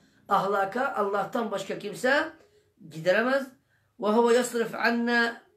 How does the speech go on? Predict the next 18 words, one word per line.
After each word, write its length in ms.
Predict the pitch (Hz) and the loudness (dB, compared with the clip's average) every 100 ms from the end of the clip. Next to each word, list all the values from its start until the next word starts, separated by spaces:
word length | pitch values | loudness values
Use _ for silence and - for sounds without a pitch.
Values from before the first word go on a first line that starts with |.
| _ _ - | _ _ -18
su'l 580 | - - 240 247 247 226 | -16 -6 -2 0 0 -2
ahlak. 800 | 202 196 226 220 202 226 - - _ _ _ | -4 -4 0 2 2 0 -2 -8 _ _ _
Ve 100 | 190 | -8
kesinlikle 800 | 185 208 220 247 247 220 196 - - _ - | -4 -6 -6 -8 -4 0 0 -2 -10 _ -8
kötü 240 | 208 214 | -6 -4
ahlakı 520 | 233 208 208 202 226 | -2 0 0 -2 -4
Allah 320 | 208 214 233 - | -2 -2 -4 -4
teba-, 320 | 208 208 - | -6 -6 -6
teba-, 440 | 202 202 208 - - - | -4 -2 -4 -6 -12 -8
tebareke 440 | 196 208 196 196 | -2 0 -2 -2
ve 100 | 190 | -2
teala 560 | 190 190 202 262 277 - _ _ - | 0 0 0 -2 -4 -10 _ _ -14
bize 520 | 190 196 240 269 - _ _ - | -10 -2 0 0 -4 _ _ -2
def 220 | 214 - | -2 0
edecektir. 720 | 202 196 220 233 - 311 330 - _ _ _ | -4 -2 -2 -2 -4 -6 -6 -12 _ _ _
Ki 500 | - 359 381 320 175 190 | -2 0 2 0 -4 -4
bu 160 | 403 | 0
ahlaka 1000 | - 262 233 240 220 233 254 190 - - | 4 4 4 0 -2 2 2 2 -2 -18